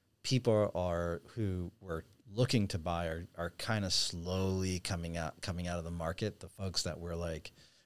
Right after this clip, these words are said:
who have money, um, who, uh, I don't know, during the, they were just, like, going in and, and th-, they were, like, bidding on these houses or whatever the case may be. Um, but essentially, like, the,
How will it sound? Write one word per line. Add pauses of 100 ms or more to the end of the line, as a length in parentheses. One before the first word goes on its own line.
who
have
money, (380)
um, (240)
who, (440)
uh, (120)
I
don't
know, (140)
during
the, (120)
they
were
just,
like,
going
in
and,
and
th-, (160)
they
were,
like,
bidding
on
these
houses
or
whatever
the
case
may
be. (600)
Um, (840)
but
essentially,
like, (320)
the,